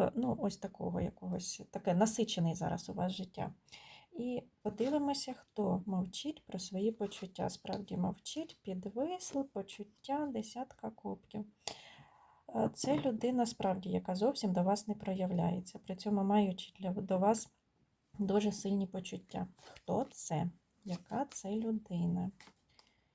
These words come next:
Ну, от не показують. Показують, що людина, яка свою пристрасть тримає при собі і дуже боїться її проявити. При цьому до, за вами якось підглядує, е, якось так шпигує.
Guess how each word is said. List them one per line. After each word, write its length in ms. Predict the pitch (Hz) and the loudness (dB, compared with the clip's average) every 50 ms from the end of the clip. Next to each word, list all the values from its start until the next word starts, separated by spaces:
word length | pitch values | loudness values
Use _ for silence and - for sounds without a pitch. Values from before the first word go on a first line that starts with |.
| _ _ _ _ _ _ _ _ _ _ _ _ _ _ - | _ _ _ _ _ _ _ _ _ _ _ _ _ _ -8
Ну, 200 | 240 240 254 254 | -4 -2 0 0
от 160 | 247 - - | 0 0 0
не 80 | 240 233 | -2 2
показують. 600 | - - 240 - - 202 185 175 175 165 - - | 4 4 2 6 8 8 8 8 4 0 -2 -2
Показують, 460 | - 220 - 277 285 269 247 220 226 | -6 2 6 6 6 8 8 6 6
що 160 | - - 233 | 6 0 4
людина, 420 | 214 220 220 220 269 302 311 285 226 | 4 4 4 4 2 2 4 4 4
яка 500 | 202 196 202 202 - _ 220 220 208 208 - - - - - - | 4 4 0 -4 -4 _ 4 4 4 4 2 -6 -18 -20 -20 -14
свою 320 | - - 226 226 214 220 220 | -10 2 4 6 6 6 6
пристрасть 680 | 220 - 220 262 277 277 - - 208 202 196 - _ | 4 2 2 2 0 0 0 2 2 2 2 0 _
тримає 400 | - 220 214 214 220 214 208 202 | 0 4 6 8 8 8 6 6
при 180 | 208 - 196 | 2 0 -2
собі 280 | 202 - - 208 214 254 | -2 -2 -2 -2 -2 0
і 140 | 285 277 226 | 2 2 2
дуже 220 | 208 240 254 254 214 | 2 2 2 2 2
боїться 420 | 208 214 208 220 226 226 - 214 | 4 4 2 2 2 0 0 0
її 240 | 202 208 202 202 220 | 0 0 2 0 -2
проявити. 680 | 220 - - 202 202 208 202 202 175 165 170 _ 175 180 - _ _ | -2 0 -2 2 4 4 4 4 2 2 0 _ -10 -12 -12 _ _
При 120 | - - 214 | -6 -6 -4
цьому 260 | - 277 311 320 285 | -2 0 2 2 2
до, 280 | 214 208 190 196 - 214 | 2 2 2 2 0 4
за 100 | 202 214 | 4 6
вами 300 | 214 214 208 196 185 180 | 8 8 6 8 6 4
якось 360 | 180 180 180 175 175 - - - - - - - _ | 4 2 2 -4 -8 -8 -8 -12 -18 -18 -20 -20 _
підглядує, 760 | - 269 - 233 202 196 185 180 185 185 202 214 214 240 240 240 - - - - - - - | -12 -6 -6 -4 0 2 4 4 4 4 4 2 4 2 2 0 -2 -14 -20 -20 -20 -6 0
е, 200 | 208 208 196 196 | 0 2 2 4
якось 360 | 190 208 202 208 - 190 - | 4 4 4 4 0 -4 -2
так 200 | - 180 - - | -2 -4 -2 -2
шпигує. 580 | - - - 262 247 233 202 170 156 170 - | -4 2 2 2 6 8 6 6 6 4 0